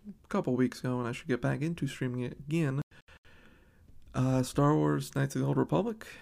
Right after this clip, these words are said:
if any of you have ever played that, it was for the original Xbox way back when, like, oh one or oh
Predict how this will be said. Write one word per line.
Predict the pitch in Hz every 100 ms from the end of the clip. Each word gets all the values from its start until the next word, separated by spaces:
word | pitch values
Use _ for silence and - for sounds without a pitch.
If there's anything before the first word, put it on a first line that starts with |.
| -
if | - -
any | 131
of | 123
you | 127
have | 123
ever | 120 135
played | - 120 117 135
that, | 139 147 151 - - - - - - - _ -
it | 135
was | - 131 135 127
for | - 131 131
the | 127 127 131 -
original | - 135 131 190 156 135 127 127 - - - - - -
Xbox | 143 - 135 131 -
way | 135 139
back | 131 131 -
when, | 139 135 127
like, | 123 123 - - - - - - - - - - - - - - - - - -
oh | -
one | 143 139 151
or | 143 -
oh | 131